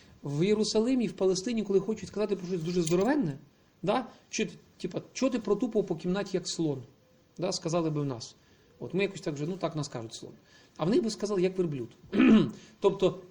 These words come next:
тварина максимально навантажена і здорова. Ну він реально великий, я на ньому їздив у минулому році. Це реально страшно підніматися, а тим паче сідати на верблюді.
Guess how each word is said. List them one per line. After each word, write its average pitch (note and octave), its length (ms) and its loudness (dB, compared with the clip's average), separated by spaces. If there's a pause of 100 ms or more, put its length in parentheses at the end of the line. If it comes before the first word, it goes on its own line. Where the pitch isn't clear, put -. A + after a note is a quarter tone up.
тварина A3+ 460 4
максимально G3+ 1000 2
навантажена F3+ 1120 2
і F3 80 -4
здорова. C#3 600 -2
Ну F3 80 0
він G3 140 -2
реально C#3 280 2
великий, C3 300 0
я C#3 80 -2
на C#3+ 80 -4
ньому C#3 180 -2
їздив F3+ 260 -4
у C#3 40 -2
минулому C3 340 0
році. A#2+ 260 -6 (320)
Це E3+ 120 -2
реально E3 220 2
страшно C#3 420 -4
підніматися, C#3 540 -4
а B2 40 -6
тим B2+ 120 -12
паче C3 240 -8
сідати B2 400 -8
на B2 60 -10
верблюді. A2+ 360 -14